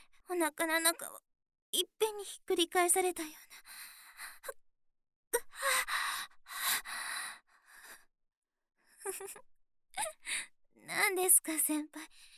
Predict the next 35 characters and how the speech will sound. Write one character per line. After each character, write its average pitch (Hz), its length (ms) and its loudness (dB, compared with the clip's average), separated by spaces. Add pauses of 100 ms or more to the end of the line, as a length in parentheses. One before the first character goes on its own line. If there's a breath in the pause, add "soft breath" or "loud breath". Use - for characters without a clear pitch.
(400 soft breath)
そ 240 120 0
ん 226 120 -12
な 226 120 -6 (340)
真 247 320 -2
面 247 160 -2
目 247 80 2
な 247 40 -2
顔 247 280 -8
を 240 60 -8
し - 120 -2
て。 - 100 -12 (1600 loud breath)
気 - 160 -10
に 233 120 -8
し - 180 0
な 320 180 4
い 330 60 0
で - 80 -6
く - 140 -14
だ 254 120 -6
さ 285 180 2
い 262 80 -4
ね。 254 120 -6 (960 loud breath)
こ 339 120 0
の 349 120 2
激 339 260 0
痛 339 220 -2
も 330 140 -2
覚 427 280 -2
悟 339 160 2
の 220 220 0
上 277 100 0
で 330 120 0
す - 120 4
か 240 120 -10
ら。 233 40 -8